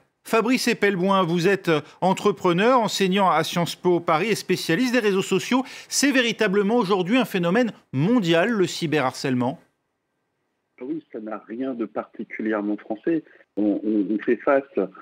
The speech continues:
Speaker 2: dans le monde occidental tout du moins, à une transformation des sociétés au contact de ces réseaux sociaux. Et évidemment, chez les jeunes, on fait face à une nouvelle génération qui a vécu son adolescence ou qui la vit sous nos yeux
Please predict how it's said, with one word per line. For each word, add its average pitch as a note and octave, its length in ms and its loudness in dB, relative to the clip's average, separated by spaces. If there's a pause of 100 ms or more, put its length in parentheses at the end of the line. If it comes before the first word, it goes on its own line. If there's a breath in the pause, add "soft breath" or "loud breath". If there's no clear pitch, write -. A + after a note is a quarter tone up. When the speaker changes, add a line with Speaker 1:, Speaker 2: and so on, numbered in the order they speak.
(140 loud breath)
Speaker 2:
dans B2+ 160 2
le B2 60 4
monde B2 180 4
occidental A2+ 560 0
tout - 120 -14
du - 100 0
moins, E3 200 2
à - 40 2
une G#2 100 0
transformation A#2+ 880 -2
des G#2+ 180 0
sociétés - 640 -4 (340 loud breath)
au - 140 2
contact F#3 520 0
de G2 240 0
ces A2+ 60 0
réseaux G2+ 320 0
sociaux. C3 400 2
Et G#2 60 2
évidemment, A#2 580 2
chez - 300 0
les A#2+ 240 2
jeunes, C3 400 0 (440 soft breath)
on A#2+ 100 0
fait C#3 180 2
face C#3+ 280 0
à G#2+ 120 2
une G#2 100 2
nouvelle D3+ 300 2
génération A#2 600 0
qui - 160 -2
a G#2+ 60 4
vécu C#3 480 0
son A2+ 240 -2
adolescence G2+ 540 0
ou - 60 -10
qui - 160 -4
la G2+ 180 4
vit A#3 200 -6
sous - 140 -10
nos G2+ 140 2
yeux E3 280 -2